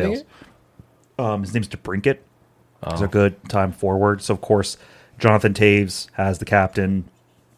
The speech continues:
Speaker 2: Great, great player, great leader, makes complete sense.
Speaker 1: Yeah.
Speaker 2: Um, I think Patrick Kane has one of these, um, A's. We, like, again, great forward.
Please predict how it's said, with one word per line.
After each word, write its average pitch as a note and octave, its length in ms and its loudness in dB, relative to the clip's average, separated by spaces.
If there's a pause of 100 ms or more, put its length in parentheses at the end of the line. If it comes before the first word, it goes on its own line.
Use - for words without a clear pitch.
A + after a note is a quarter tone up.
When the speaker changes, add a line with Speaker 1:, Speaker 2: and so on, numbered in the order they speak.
(380)
Speaker 2:
Great, G2+ 300 6 (220)
great G2+ 220 0
player, F#2 220 2
great F#2+ 260 0
leader, F#2 240 -2
makes F#2 220 -4
complete - 400 -6
sense. F2 360 -6 (280)
Speaker 1:
Yeah. E2 200 -6
Speaker 2:
Um, F#2 640 2 (320)
I - 40 -20
think - 300 -10
Patrick - 320 -2
Kane D#3+ 520 -2 (180)
has D#3 240 -2
one E3 100 0
of D#3+ 40 0
these, D#3+ 380 -4
um, D3+ 300 2
A's. D#3 400 0
We, G#2 80 -2 (140)
like, F#2 160 -4 (120)
again, F#2+ 380 2 (420)
great G2+ 280 4
forward. G#2 680 4